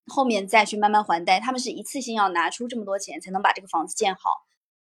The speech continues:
就一下子能感觉到，其实村里面的人，大家会整体的这个，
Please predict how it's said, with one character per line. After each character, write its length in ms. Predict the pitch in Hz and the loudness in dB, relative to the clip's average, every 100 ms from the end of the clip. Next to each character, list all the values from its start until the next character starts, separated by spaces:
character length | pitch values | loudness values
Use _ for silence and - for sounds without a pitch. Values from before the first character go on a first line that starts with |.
| _ | _
就 160 | 311 247 | 4 4
一 80 | |
下 240 | 226 320 269 | 6 4 4
子 100 | 214 | 2
能 180 | 190 214 | -8 0
感 220 | 208 180 | 0 0
觉 160 | 180 | -2
到， 300 | 175 214 196 | 4 6 6
其 180 | 190 190 | 2 -8
实 180 | 208 208 | -10 -8
村 180 | - 311 | -4 -2
里 60 | |
面 140 | 233 175 | -4 -8
的 120 | 175 | -10
人， 340 | 175 170 180 - _ _ _ _ _ - - | -8 -8 -10 -14 _ _ _ _ _ -20 0
大 100 | 269 | 4
家 160 | 254 262 | 6 4
会 360 | 269 214 196 - _ _ _ _ _ _ | 2 -2 -4 -10 _ _ _ _ _ _
整 200 | - 202 | -8 -6
体 120 | 294 | -4
的 120 | 196 180 | -4 -4
这 120 | 247 | -2
个， 240 | 214 196 | -2 -2